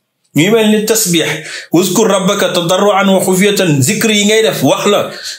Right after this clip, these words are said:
et cetera, et cetera. Yooyu jaamu Yàlla wax la.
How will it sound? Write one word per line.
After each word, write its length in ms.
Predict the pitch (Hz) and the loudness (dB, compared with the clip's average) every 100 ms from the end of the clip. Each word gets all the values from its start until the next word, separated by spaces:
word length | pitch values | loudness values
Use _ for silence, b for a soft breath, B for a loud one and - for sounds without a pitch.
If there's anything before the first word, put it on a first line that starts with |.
| B | B
et 100 | - | -6
cetera, 440 | - 185 185 175 165 | -4 0 2 2 0
et 60 | |
cetera. 280 | 160 170 147 - | 0 0 0 0
Yooyu 380 | 170 226 220 151 | 2 2 2 2
jaamu 300 | 175 214 190 | 2 2 2
Yàlla 280 | 175 165 151 | 2 2 2
wax 200 | 147 - | 0 0
la. 240 | 107 - | -4 -6